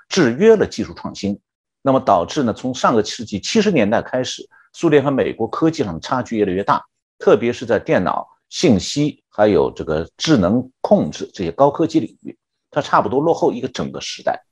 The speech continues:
那么苏联为了缩小这个差距呢，专门成立一个它的这个国家安全委员会，就是它的克格勃这个情报部门里面设了一个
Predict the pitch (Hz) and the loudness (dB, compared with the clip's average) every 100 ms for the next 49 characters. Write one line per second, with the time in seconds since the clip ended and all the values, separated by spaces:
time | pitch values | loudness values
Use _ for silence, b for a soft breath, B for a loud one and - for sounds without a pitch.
0 | _ _ _ _ b b b 160 156 240 | _ _ _ _ b b b 2 2 0
1 | 190 190 208 143 - 226 - 69 - 117 | 2 4 4 2 2 0 2 -2 -2 -6
2 | 101 127 131 - 85 - 165 151 147 - | -4 -2 -2 -4 -8 0 2 2 0 -4
3 | 98 120 117 101 87 - 110 95 80 B | -2 -2 -2 0 0 0 0 2 2 B
4 | B B _ _ _ 90 80 67 57 - | B B _ _ _ -4 -2 -2 -4 -10
5 | _ _ _ _ - 123 156 160 131 127 | _ _ _ _ -2 2 2 2 -4 -2
6 | 82 78 98 143 98 _ _ - 85 85 | -4 -4 -2 -2 -2 _ _ -12 -6 -6
7 | - 85 - - 160 - 131 - 87 156 | -4 -6 -8 0 0 4 0 2 2 2
8 | - B B _ - 107 - 143 202 139 | 0 B B _ -6 -6 -6 0 2 2
9 | 147 95 80 220 69 80 87 - 185 123 | -2 -8 -6 -6 -4 -6 -6 -4 2 2
10 | 101 107 107 - | 2 -2 -2 -4